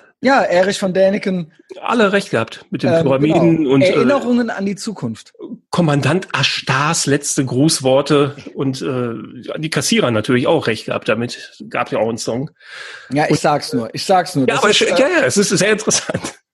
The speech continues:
Speaker 1: Also es ist, es ist in diesem krassesten Jahr aller Zeiten.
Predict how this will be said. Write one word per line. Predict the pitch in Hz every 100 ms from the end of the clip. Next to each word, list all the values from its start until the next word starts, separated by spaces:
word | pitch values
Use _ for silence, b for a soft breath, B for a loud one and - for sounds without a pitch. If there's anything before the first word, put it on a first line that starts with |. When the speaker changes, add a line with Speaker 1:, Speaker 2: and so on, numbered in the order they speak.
| _ B B
Speaker 1:
Also | 190 190
es | 180
ist, | 226 269 - -
es | - 165
ist | 131 269 -
in | - 220 247 233
diesem | 214 208 202
krassesten | - - 185 214 233 - 185
Jahr | 160 170
aller | 170 170
Zeiten. | 165 156 151 143 151 220